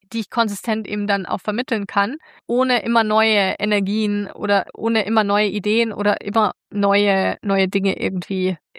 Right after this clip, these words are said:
in den Kopf kriegen zu müssen und dafür ganz viel Inspiration zu brauchen, weil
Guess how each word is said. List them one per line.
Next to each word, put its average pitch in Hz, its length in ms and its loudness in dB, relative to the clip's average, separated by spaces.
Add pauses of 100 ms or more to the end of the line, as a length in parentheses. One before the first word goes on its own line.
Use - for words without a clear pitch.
in 202 120 -2
den 190 120 2
Kopf - 440 -4
kriegen 190 320 -2
zu - 120 -6
müssen 190 260 0
und 202 180 0
dafür 190 260 2
ganz 185 200 0
viel 196 100 -2
Inspiration 190 560 -2
zu 196 100 -10
brauchen, 202 320 0
weil 202 140 2